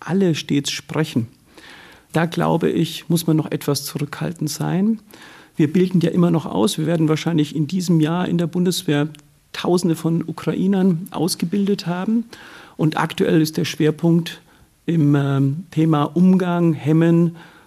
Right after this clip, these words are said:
beziehungsweise Hemmen von Bewegungen, aber auch Umgang mit Sperren, weil wir wissen, dass die russischen Streitkräfte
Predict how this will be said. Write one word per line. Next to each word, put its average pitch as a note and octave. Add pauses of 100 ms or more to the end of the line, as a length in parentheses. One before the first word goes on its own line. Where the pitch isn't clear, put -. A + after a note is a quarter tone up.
beziehungsweise D3+
Hemmen F3
von D#3+
Bewegungen, F3+
aber -
auch -
Umgang F3+
mit C3+
Sperren, G3 (300)
weil C#3+
wir D3
wissen, E3
dass C3+ (360)
die C3+
russischen D#3
Streitkräfte C#3+